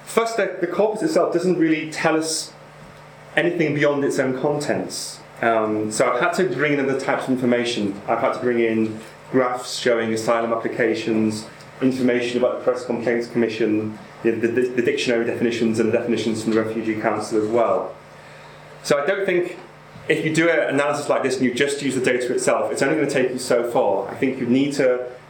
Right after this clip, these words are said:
think about the social context, the historical context, the political context, and in bringing other sorts of information in order maybe to interpret or explain or account for the patterns that you have there. Otherwise, you know, you're just describing, and I think describing is fine, but it only takes you,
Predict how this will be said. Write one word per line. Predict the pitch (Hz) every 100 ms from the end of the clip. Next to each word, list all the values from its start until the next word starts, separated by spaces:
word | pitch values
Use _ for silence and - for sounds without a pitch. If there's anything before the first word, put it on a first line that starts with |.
| -
think | 135 123
about | 120 120
the |
social | - 127 123 120
context, | 113 120 117 117 110
the | 110
historical | 110 123 117 117
context, | - 113 - -
the | -
political | - 117 117
context, | - 110 104 104 -
and | 110 110 110 -
in | 117 113
bringing | 127 131 120
other | 113
sorts | 113 120 -
of | 113
information | 110 110 107 - 98 - - -
in | 120
order | 127 131
maybe | 127 120
to | 117 120
interpret | 113 117 123 117 113 -
or | 113
explain | - - 120 113 107 98 101 -
or | 110 107
account | - 123 117
for | - 104 92 92 - -
the | -
patterns | - 110 113 101
that | - 98
you | 107
have | 113 101 95
there. | 90 90 - - -
Otherwise, | 120 113 107 107 110 120
you | 110
know, |
you're | 107
just | 107 117
describing, | 117 - 123 110 107 95
and | 101
I |
think | 101 110 107
describing | - - 120 117 110
is | 104 104 -
fine, | 135 127 113 107
but | 101
it |
only | 110 110
takes | - 104 -
you, | 107 107